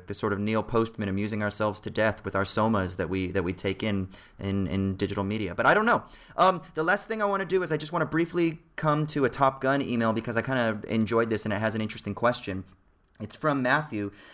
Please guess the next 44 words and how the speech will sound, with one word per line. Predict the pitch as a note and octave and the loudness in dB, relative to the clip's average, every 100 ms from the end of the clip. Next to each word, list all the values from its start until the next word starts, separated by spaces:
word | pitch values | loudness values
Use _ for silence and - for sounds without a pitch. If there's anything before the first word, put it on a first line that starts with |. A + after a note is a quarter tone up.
| - | -10
Says, | - C#3 B2+ | 0 2 2
Hey, | D#3 | 2
Show | G#3+ G3 | 0 0
Me | F3+ | 0
the | D#3+ | 0
Meaning | D#3+ D3+ | 0 -2
crew. | D3+ D3+ D3+ D3 | -2 0 0 2
On | A#2 B2+ | 2 0
the | |
Top | D#3 G3+ | 0 -2
Gun | F#3+ | 0
episode, | D3 D3 - C3 A#2+ | -2 -2 -2 -2 -2
you | A#2+ | -2
mentioned | B2+ D3 D3 C3+ | -2 -4 -4 -4
that | B2 | -4
the | A#2+ | -6
film | - B2+ B2+ B2+ | -6 -2 -2 -2
was | A#2 G#2 | -2 0
non-committal | G#2+ A#2 C#3 C#3+ C3+ A#2+ C3 G#2 | 2 4 2 -2 -2 0 2 0
on | F#2+ | 0
who | G2+ | -2
specifically | A#2+ A#2 - B2+ - G2+ | -4 -6 -2 -4 -2 -2
they | G2 | 0
were | F#2 F#2 | 0 0
fighting. | A#2 D3 G2 D#2 - - - | 4 4 2 -6 -14 -6 4
That | C#3+ | 4
extends | D#3 E3 D#3 | 6 0 0
to | D#3 | 0
several | A#2+ C#3+ C3+ | 4 4 4
purposeful | - - F3+ G3 - F3 | -2 2 4 2 0 0
inaccuracies | - A#2 B2+ G3+ - G2 - F#2 | 2 4 4 4 2 0 0 -6
concerning | - B2 - F#2+ G#2 | -6 -6 -2 0 0
the | A#2 | 0
mig | F2+ F2+ | 0 -4
twenty-eight. | - F#2+ G2+ D3 - - | -4 -2 2 2 0 -6
Firstly, | - F3 A3 A3 G2+ G2 - - | 0 4 4 4 -2 -4 -8 2
even | D3+ G3+ | 2 4
numbers | F3 C#3 D3 | 4 4 4
are | C3+ | 2
not | A2+ A#2+ C3 - - | 4 6 4 2 -8
used | F2+ A#2+ F#3+ G2 F#2 F2+ | -4 0 2 2 0 -4
in | - A2 A2 | -2 2 4
mig | A2+ G#2+ | 2 2
designations. | G#2+ G2+ G2 A2 D3+ D3+ D2 - | 2 2 2 2 2 0 -6 -10